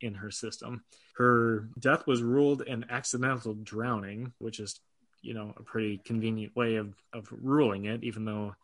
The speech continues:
she was on a rooftop in a water tank for a hotel. So an accidental drowning is kind of convenient. Uh, the door to the roof was locked. It was a fire escape,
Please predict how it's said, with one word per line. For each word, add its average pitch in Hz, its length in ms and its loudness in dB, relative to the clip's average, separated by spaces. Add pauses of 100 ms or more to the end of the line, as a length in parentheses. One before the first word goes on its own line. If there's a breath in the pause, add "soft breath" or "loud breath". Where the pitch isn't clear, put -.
she - 160 -4
was 110 120 -2
on 117 220 -4
a 104 40 -2
rooftop 143 760 4
in 120 160 -2
a 113 240 0
water 120 440 -2
tank 123 360 -2
for 110 420 -2
a 113 80 -4
hotel. 107 800 -2 (240)
So 104 400 -4
an 113 120 -6
accidental 117 560 -2
drowning 107 400 -4
is 107 160 -6
kind 107 220 -4
of 98 180 -10
convenient. 101 540 -6 (760 soft breath)
Uh, 107 240 -6
the 120 140 -2
door 135 260 4
to 143 60 2
the 135 100 0
roof 143 360 0
was 120 420 0
locked. 117 640 -6
It 110 240 -4
was 113 180 -2
a 107 100 -4
fire 123 380 -2
escape, 104 520 -4